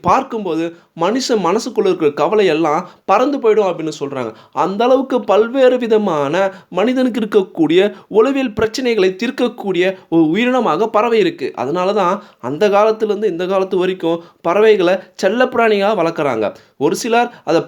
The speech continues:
பாவம் நினைக்கிறாங்க, ஒரு சிலர் தன்னுடைய சுய இன்பத்துக்காக, அதாவது உளவியல் ரீதியான பிரச்சனை சரி செய்வதற்காகவே பறவைகளை கூண்டில் அடைச்சு வளர்க்குறாங்க. ஆனா இந்த சமுதாயத்துல உயர்ந்த எண்ணம் கொண்ட பொதுநலம் கருதி ஒரு சிலர் மட்டுமே தான்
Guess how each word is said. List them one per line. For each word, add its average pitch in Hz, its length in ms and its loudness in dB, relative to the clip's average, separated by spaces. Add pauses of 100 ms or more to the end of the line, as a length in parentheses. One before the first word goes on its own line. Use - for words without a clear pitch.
பாவம் 226 340 2
நினைக்கிறாங்க, 160 440 -2 (360)
ஒரு 214 160 2
சிலர் 214 280 0 (220)
தன்னுடைய 170 320 2 (380)
சுய 247 280 0 (140)
இன்பத்துக்காக, 190 600 0 (400)
அதாவது 196 340 4 (420)
உளவியல் 233 420 2
ரீதியான 220 280 2 (120)
பிரச்சனை 202 380 0
சரி 190 220 0
செய்வதற்காகவே 208 760 2 (420)
பறவைகளை 226 420 4 (160)
கூண்டில் 247 360 2
அடைச்சு 190 280 -2
வளர்க்குறாங்க. 170 460 0 (280)
ஆனா 160 180 2 (220)
இந்த 151 100 2 (120)
சமுதாயத்துல 208 600 2 (380)
உயர்ந்த 233 320 2 (140)
எண்ணம் 208 320 2
கொண்ட 170 180 0 (420)
பொதுநலம் 233 560 2
கருதி 214 320 2 (140)
ஒரு 220 180 4
சிலர் 220 320 2
மட்டுமே 220 340 2 (120)
தான் 190 180 0